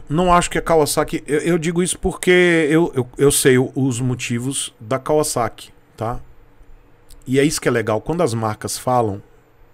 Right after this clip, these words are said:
com a gente, e a Kawasaki fala comigo, de, de certa forma, a gente entende mais o lado da empresa. E s-, e a Kawasaki não me dá um biscoito.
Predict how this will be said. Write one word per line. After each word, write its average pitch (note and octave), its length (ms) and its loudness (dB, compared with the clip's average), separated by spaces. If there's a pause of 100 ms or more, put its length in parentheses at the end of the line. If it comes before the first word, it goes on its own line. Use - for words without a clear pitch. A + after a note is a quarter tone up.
(720)
com A#2+ 100 -6
a A2 60 -2
gente, A2+ 460 -6 (960)
e A#2+ 80 -2
a B2 40 -2
Kawasaki B2+ 540 -4
fala A#2 300 -4
comigo, F2 340 -10 (880)
de, G#2 260 -4
de G#2+ 80 -10
certa A#2 300 -6
forma, F#2+ 400 -10 (1600)
a C3+ 140 -2
gente F3 280 0
entende F3 520 -2
mais A#2+ 260 0
o A#2 40 -2
lado G#2+ 220 0
da G2+ 120 -4
empresa. F#2+ 520 -6 (320)
E F3 100 -2
s-, - 220 2
e E3+ 120 4
a F3 80 4
Kawasaki E3 580 0
não E3+ 80 -4
me E3 100 0
dá D#3+ 220 4 (180)
um E4+ 200 -2
biscoito. B2+ 520 0